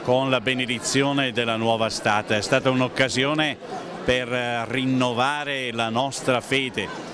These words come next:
la mia insieme a quella di questa comunità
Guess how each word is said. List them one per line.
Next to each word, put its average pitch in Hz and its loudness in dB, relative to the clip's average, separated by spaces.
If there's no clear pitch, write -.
la 120 2
mia 185 0
insieme 151 0
a 127 -2
quella 151 -2
di 123 -4
questa 135 0
comunità 131 0